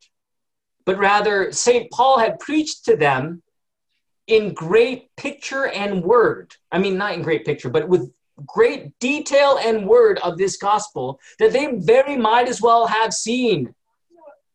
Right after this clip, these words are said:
the, the, the work of Christ because, well, uh, Saint Paul had preached before their eyes. Right? So, in other words, he, he was showing them that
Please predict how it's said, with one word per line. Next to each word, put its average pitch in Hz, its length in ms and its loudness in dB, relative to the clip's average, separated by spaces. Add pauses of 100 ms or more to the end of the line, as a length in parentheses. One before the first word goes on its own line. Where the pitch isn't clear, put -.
(800)
the, 160 880 0
the, 156 480 2
the 160 100 4
work 160 220 4
of - 120 -2
Christ - 460 -6
because, 156 720 -2
well, 165 420 -2 (640)
uh, 139 340 -2 (180)
Saint 180 320 -4
Paul 180 300 0
had 165 200 -4
preached 170 440 -4
before 147 360 0
their 127 280 -4
eyes. - 640 -16 (1000)
Right? 123 160 -14
So, 143 340 -2 (120)
in 156 120 -4
other 175 180 -2
words, 110 300 -6
he, 151 240 -6
he 143 160 -6
was 151 140 -4
showing 156 320 -4
them 147 280 -8
that 107 160 -12